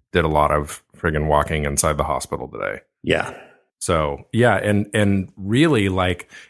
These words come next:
Speaker 1: and I don't know, I haven't, you haven't touched on this, but I know the times that I have kind of made this bigger push towards something and, and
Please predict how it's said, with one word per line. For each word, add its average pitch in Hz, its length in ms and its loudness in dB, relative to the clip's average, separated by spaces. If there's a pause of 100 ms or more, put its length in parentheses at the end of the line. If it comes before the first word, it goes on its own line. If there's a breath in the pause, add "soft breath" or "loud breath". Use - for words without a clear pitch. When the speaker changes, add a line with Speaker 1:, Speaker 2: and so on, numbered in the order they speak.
Speaker 1:
and 110 120 0
I 117 100 4
don't 104 260 0
know, 95 240 2
I 82 100 2
haven't, 82 300 -4 (120)
you 90 180 -4
haven't 85 260 -4
touched - 260 -8
on 82 120 -4
this, 76 200 -6
but 80 340 -6 (480 soft breath)
I 95 100 0
know 110 220 2
the 110 120 0
times 95 580 0
that 90 140 0
I 82 140 2
have 82 720 -2 (200)
kind 87 260 -2
of 80 140 -4
made 82 560 -2
this - 480 0 (480 soft breath)
bigger 90 280 2
push - 360 -2
towards 78 280 0
something 78 440 -2
and, 73 260 -8 (140)
and 78 420 -4